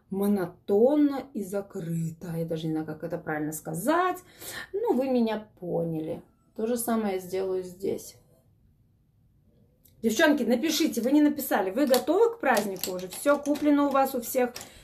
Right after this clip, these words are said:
Всё готово, завёрнуто. У меня нифига не завёрнуто. Я вчера начала пок-, а, заворачивать подарки. Для меня это жесть. Я своему мужу говорю,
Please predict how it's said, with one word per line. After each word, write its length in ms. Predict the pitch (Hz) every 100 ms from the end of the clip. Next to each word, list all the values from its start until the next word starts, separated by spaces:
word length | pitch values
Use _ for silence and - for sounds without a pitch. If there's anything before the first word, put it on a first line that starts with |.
| - _
Всё 240 | - 285
готово, 460 | 294 285 285 269 240
завёрнуто. 640 | 226 262 262 240 233 233
У 20 |
меня 220 | 233 254 247
нифига 400 | 262 285 233 214
не 120 | 202
завёрнуто. 580 | 196 226 294 311 349 339 - - - - -
Я 160 | 285 302
вчера 240 | 339 320
начала 380 | 311 302 311 269
пок-, 200 | 285 -
а, 260 | 269 262
заворачивать 560 | 247 269 285 269 269 226
подарки. 580 | 247 285 359 269 202 165 _ _ _ _ _ _ _ _ _
Для 140 | 196 214
меня 280 | 214 220 262
это 200 | 262 247
жесть. 480 | 285 269 - - - _ _ _ _ _ -
Я 180 | 233 233
своему 220 | 233 240
мужу 320 | 247 247 233 220
говорю, 400 | 220 226 233